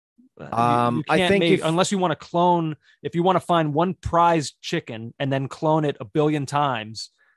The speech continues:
Speaker 1: then okay, there, there you go. Now we can have uniform levels of meat
Speaker 2: I
Speaker 1: on all our
Speaker 2: think
Speaker 1: chicken wings, but, but that's just not, come on,
Speaker 2: I,
Speaker 1: man.
Speaker 2: I think
Speaker 1: For real.
Speaker 2: healthier, happier, free-range chickens are gonna produce better wings. Uh, I don't think it. I know it.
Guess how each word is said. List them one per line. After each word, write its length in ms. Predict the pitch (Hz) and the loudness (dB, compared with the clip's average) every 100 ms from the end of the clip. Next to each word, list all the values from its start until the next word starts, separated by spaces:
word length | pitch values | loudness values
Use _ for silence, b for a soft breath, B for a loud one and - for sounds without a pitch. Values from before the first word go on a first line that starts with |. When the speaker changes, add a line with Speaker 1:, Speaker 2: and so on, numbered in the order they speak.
| _ _ _ _ _ | _ _ _ _ _
Speaker 1:
then 400 | 131 123 120 120 - | -8 -6 -6 -8 -8
okay, 360 | 123 151 127 | -4 0 0
there, 200 | 117 123 | 0 -4
there 200 | 139 135 | -2 0
you 100 | 139 | 0
go. 180 | 123 147 | 2 0
Now 180 | 123 127 | 0 -2
we 60 | 127 | -4
can 120 | 131 | -6
have 140 | 123 | -8
uniform 580 | 117 147 147 - 143 135 | -4 -2 -2 -2 -2 -2
levels 300 | 131 131 127 | -2 -2 -2
of 100 | 117 | -6
meat 180 | 123 147 | -6 -2
Speaker 2:
I 100 | 139 | -2
Speaker 1:
on 60 | 151 | 0
all 160 | 120 | 0
our 60 | 160 | -2
Speaker 2:
think 160 | 151 | -2
Speaker 1:
chicken 160 | 156 131 | -6 -10
wings, 220 | 117 110 | -10 -10
but, 180 | - 120 - _ - | -8 -8 -8 _ -12
but 140 | 123 - | -10 -4
that's 220 | 127 127 | -6 -6
just 200 | 127 - | -10 -6
not, 320 | 127 113 107 | -4 -4 -4
come 160 | - 160 | -8 -8
on, 160 | 117 | -6
Speaker 2:
I, 60 | 127 | -6
Speaker 1:
man. 160 | 101 131 | -6 -6
Speaker 2:
I 140 | 123 | -6
think 320 | 117 147 139 | -4 -4 -4
Speaker 1:
For 200 | - 151 | -4 0
real. 180 | 156 170 | 0 2
Speaker 2:
healthier, 220 | 165 151 | 2 0
happier, 540 | 127 139 135 - 131 120 | -2 -2 -2 -2 -4 -4
free-range 840 | - 135 123 123 120 117 - - - | -4 -6 -4 -4 -6 -8 -12 -18 -12
chickens 680 | - 127 110 98 98 - - | -6 -6 -4 -8 -8 -12 -10
are 140 | 101 104 | -6 -4
gonna 340 | 107 107 104 | -4 -4 -6
produce 500 | - 113 92 101 98 | -8 -10 -8 -6 -6
better 260 | - 98 95 | -6 -6 -4
wings. 460 | 87 76 78 - - | -6 -10 -14 -16 -8
Uh, 280 | 95 90 - | -4 -4 -4
I 120 | 107 | -4
don't 200 | 104 92 | -4 -2
think 220 | 139 135 | -2 2
it. 140 | 147 - - | 0 -2 -8
I 120 | 87 | -4
know 280 | 101 127 135 | 0 4 4
it. 200 | - | 2